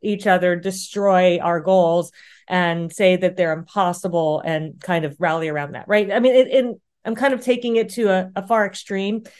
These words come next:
but it kind of feels like that sometimes. Whereas if you were to go into a crowd of women and you were to be like, "Hey,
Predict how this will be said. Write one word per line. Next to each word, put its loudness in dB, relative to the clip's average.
but 4
it 0
kind 2
of 0
feels -2
like -2
that -2
sometimes. -6
Whereas 4
if 2
you -4
were 4
to 0
go 2
into -2
a -4
crowd 2
of -2
women 4
and 0
you -2
were 0
to -6
be -2
like, 2
"Hey, 2